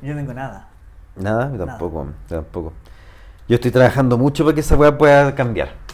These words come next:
Speaker 2: Como que quiero ir un poco más tranqui. Como... Onda
Speaker 1: ¿Y tenés gastos muy altos?
Speaker 2: No. No. No, en verdad no. Como que tampoco.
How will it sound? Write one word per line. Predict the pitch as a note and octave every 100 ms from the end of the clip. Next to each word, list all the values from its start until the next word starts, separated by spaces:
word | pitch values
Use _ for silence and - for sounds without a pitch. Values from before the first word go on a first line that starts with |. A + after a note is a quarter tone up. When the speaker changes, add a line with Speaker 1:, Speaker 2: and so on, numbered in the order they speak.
| -
Speaker 2:
Como | A2 A2
que | G#2
quiero | A2+ A2+
ir | A#2+
un | A2+
poco | A#2 G#2
más | -
tranqui. | D#2 - - - - - -
Como... | G2 F#2+ F2+ F2 E2+ E2+ F2+ - - - - - - - - - - - - - - - - - - -
Onda | F#2+ F#2 F2 E2
Speaker 1:
¿Y |
tenés | E2 F3
gastos | D#3+ F3+
muy | E3
altos? | C3 - A#3 C4+ - - - -
Speaker 2:
No. | F3+ - - - - - - -
No. | C#3+ E3+ - - - - -
No, | F#3+
en | A3+
verdad | G#3 G#3+
no. | A#3+ E4+
Como | B3 G#3+
que | G3+
tampoco. | F#3+ F#3 A3 A#3+ B3 B3